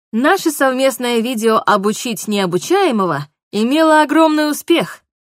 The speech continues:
Значительно подросло число подписчиков, сократив разрыв между каналом Ивана и нашим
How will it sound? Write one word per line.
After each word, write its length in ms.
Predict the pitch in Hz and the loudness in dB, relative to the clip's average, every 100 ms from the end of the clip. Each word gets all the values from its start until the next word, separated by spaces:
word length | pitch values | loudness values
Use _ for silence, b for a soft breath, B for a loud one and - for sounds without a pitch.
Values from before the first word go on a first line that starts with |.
| _ _ _ - | _ _ _ -8
Значительно 760 | 220 220 226 220 359 320 247 233 | -2 0 0 0 -2 -2 -2 -2
подросло 460 | 220 220 - 233 | 0 0 0 -2
число 340 | 214 208 202 185 | -2 -4 -2 -2
подписчиков, 800 | 151 - 311 - 320 311 302 - B B B - | -6 0 0 0 -2 0 0 -4 B B B -16
сократив 580 | - 220 226 226 247 | -6 -2 -2 -2 -4
разрыв 380 | 220 214 220 220 | -2 0 0 -2
между 280 | 208 202 196 | -2 -2 -4
каналом 520 | 208 214 208 190 190 | -2 0 2 2 0
Ивана 320 | 202 208 170 | 0 0 -2
и 180 | 160 214 | -4 -4
нашим 480 | 262 415 381 185 156 | -2 -2 -4 -8 -8